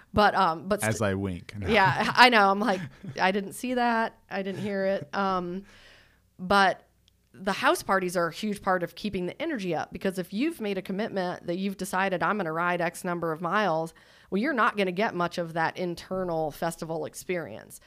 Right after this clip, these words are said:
Speaker 1: So we rely heavily on our neighbors in that community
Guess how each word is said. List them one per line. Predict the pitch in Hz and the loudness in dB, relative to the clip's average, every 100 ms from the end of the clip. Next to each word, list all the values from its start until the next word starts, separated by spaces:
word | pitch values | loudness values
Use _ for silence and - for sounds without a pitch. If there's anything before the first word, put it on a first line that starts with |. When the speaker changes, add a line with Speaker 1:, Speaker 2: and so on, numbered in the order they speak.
| _ _ | _ _
Speaker 1:
So | - | -4
we | 196 240 | -2 -2
rely | 277 214 165 160 | -2 -2 -2 -4
heavily | 165 - 226 202 175 160 156 - - | -6 -4 -4 -4 -4 -6 -8 -8 -4
on | 170 160 156 165 - _ _ _ _ - | -2 0 -2 -6 -12 _ _ _ _ 2
our | 190 180 | 2 2
neighbors | 165 233 160 151 | 0 -2 -4 -6
in | 165 160 | -8 -4
that | 165 - | -6 -6
community | 180 180 220 190 156 151 | -6 -4 -4 -4 -6 -10